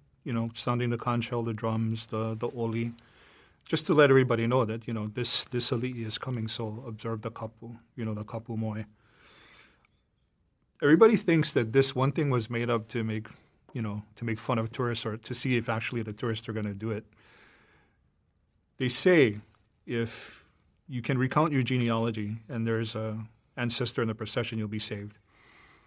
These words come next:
And they also say if you're the only Hawaiian person in the group, then you're supposed to do number one in your hand, rub it all over yourself, everybody else who's not Hawaiian. Because it's also a, a form of healing, but, um, you want them, the night marchers, to find you so disgusting they won't kill you.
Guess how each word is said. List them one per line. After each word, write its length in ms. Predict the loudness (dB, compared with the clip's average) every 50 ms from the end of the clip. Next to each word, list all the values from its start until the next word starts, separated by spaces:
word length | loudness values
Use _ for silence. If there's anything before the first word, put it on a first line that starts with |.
| _ _ _ _ _ _ _ _
And 100 | -4 2
they 40 | 6
also 240 | 6 6 8 6 6
say 180 | 6 6 2
if 120 | 0 2 2
you're 100 | 4 6
the 80 | 6
only 220 | 6 6 6 4 4
Hawaiian 280 | 4 4 4 4 2
person 300 | 2 2 2 2 2 0
in 80 | 0 0
the 60 | -2
group, 260 | 0 2 2 2 2
then 140 | 0 -4 -2
you're 80 | -2 -2
supposed 320 | -2 -2 -4 -4 -6 -6
to 60 | -4 -2
do 100 | -2 0
number 240 | 0 0 0 0 0
one 160 | 0 0 0
in 80 | -2
your 120 | -4 -6 -8
hand, 360 | -6 -4 -4 -2 -2 -2 -2
rub 140 | -4 -4 -2
it 80 | -2
all 100 | -2 -2
over 140 | -2 -2 -4
yourself, 360 | -6 -6 -4 -4 -4 -4 -4
everybody 380 | -6 -6 -6 -6 -6 -6 -6 -4
else 220 | -4 -6 -6 -6
who's 180 | -8 -8 -8 -6
not 160 | -6 -8 -6
Hawaiian. 460 | -8 -8 -8 -8 -6 -6 -6 -8 -8 -12 -20 _ -20 -20 -20 -20 -20 -20 -20 -20 -20 -20 -20 -20 -20 -20 _ _ _ -8
Because 360 | 0 4 6 6 6 4 -2 -2 -2
it's 180 | 0 2 6
also 320 | 6 6 6 6 6 6 6
a, 420 | 6 4 2 -4 -6 -4 -4 -4
a 40 | -4
form 320 | -4 0 2 2 2 4
of 120 | 2 0 2
healing, 420 | 4 4 4 4 4 2 0 -4 -8 _ -20 _ _ _ _ _ _ -8 0
but, 200 | 2 2 2 2 -4 _ -4
um, 460 | -2 0 0 0 0 -2 -4 -4 -8 _ _ _ _ -8
you 120 | -4 2
want 220 | 4 4 4 4 2
them, 320 | 0 0 0 0 -2 -4 -10 _ _
the 80 | -4 0
night 200 | 2 2 2 4
marchers, 300 | 2 0 0 0 -2 -2
to 80 | -2 -4
find 200 | -2 -2 0 0
you 80 | 0 0
so 360 | 0 0 0 -2 -2 -2 -4
disgusting 600 | -4 -4 -4 -4 0 0 -2 -2 0 -2 -2 -2
they 100 | -2 -4
won't 220 | -4 -6 -6 -6
kill 180 | -8 -10 -10 -10
you. 180 | -10 -14 -14